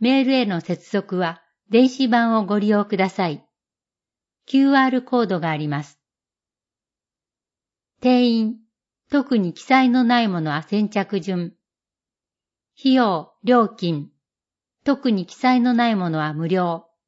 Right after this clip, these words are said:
持ち物、飲み物などは各自用意。一、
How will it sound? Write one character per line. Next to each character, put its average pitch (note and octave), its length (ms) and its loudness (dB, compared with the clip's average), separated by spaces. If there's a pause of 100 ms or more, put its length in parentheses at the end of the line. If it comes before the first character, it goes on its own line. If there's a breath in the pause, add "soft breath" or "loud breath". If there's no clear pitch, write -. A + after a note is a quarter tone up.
(1040)
持 A3 140 0
ち C4+ 160 0
物、 G3 360 0 (880)
飲 A#3 140 2
み C4 120 4
物 A3+ 260 2
な F#3 160 -2
ど D#3+ 100 -2
は D#3 240 -4 (140)
各 B3 220 -6
自 F3 180 -4
用 F3+ 300 -2
意。 C#3 220 -10 (2000)
一、 A3 500 -6